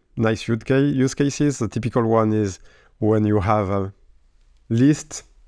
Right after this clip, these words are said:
detail screens where you have a, a list of items, uh, with a title and description, for an example, and then you can go into one items and maybe change the description or maybe change the title or, and more data.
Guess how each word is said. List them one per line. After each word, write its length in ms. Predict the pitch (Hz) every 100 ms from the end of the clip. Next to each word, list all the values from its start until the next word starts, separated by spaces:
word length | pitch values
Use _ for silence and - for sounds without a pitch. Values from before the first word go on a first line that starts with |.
| -
detail 540 | 110 123 - 135 143 139
screens 680 | - - 143 143 143 135
where 160 | 117 104
you 140 | 104
have 180 | 98 101
a, 140 | 98 98 _ _ _ 107
a 60 |
list 260 | 107 120 131
of 120 | -
items, 720 | 123 117 120 131 123 123 -
uh, 180 | 123 113
with 180 | 101 95
a 60 | 95
title 380 | 139 131 139 123
and 120 | 107
description, 480 | 98 - 107 117 110
for 160 | 113
an 80 | 104
example, 440 | 95 104 101 104
and 120 | 101 98
then 160 | 107
you 80 | 107
can 160 | - 104
go 180 | 101 110
into 180 | 101
one 260 | 104 127 143
items 520 | 135 127 120 113 - - _ _ _ _
and 220 | 110 110 113
maybe 320 | 127 120 117
change 420 | - 127 120 101
the 80 | 104
description 680 | 101 - 170 151 135 120 117
or 80 | 104
maybe 240 | 107 101
change 260 | - 110 98
the 60 |
title 640 | - 135 127 123 117 113
or, 280 | - 107 104
and 240 | 107 104 101
more 180 | 104 95
data. 380 | 104 131 139